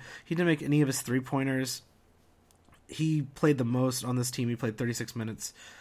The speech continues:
He had thirteen points and only two steals and two rebounds. Monta Ellis has, has dropped out of standard league relevance for me. I still think he's in, in the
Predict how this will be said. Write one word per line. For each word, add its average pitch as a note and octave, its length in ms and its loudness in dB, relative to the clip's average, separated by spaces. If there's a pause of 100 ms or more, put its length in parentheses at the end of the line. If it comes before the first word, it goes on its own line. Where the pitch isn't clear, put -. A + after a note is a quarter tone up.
(100)
He - 100 0
had C#3 100 4
thirteen E3+ 300 2
points D3 340 0
and C3+ 120 -4
only C3 140 -2
two C3+ 200 -2
steals A#2 560 -4 (420)
and B2+ 200 -4
two B2+ 200 0
rebounds. A2 600 -4 (380)
Monta E3 240 2
Ellis C#3+ 340 4
has, A#2 300 -6 (400)
has A#2+ 140 -4
dropped D3+ 280 4
out C3+ 120 6
of B2 60 0
standard A#2 360 -2
league A2 120 -4
relevance A2+ 420 -4
for A2+ 160 -4
me. A#2 280 -2
I A2+ 60 0
still D3+ 260 -2
think D3 200 -2
he's B2 180 0
in, A#2+ 120 -2
in B2 180 -4
the A2 240 -4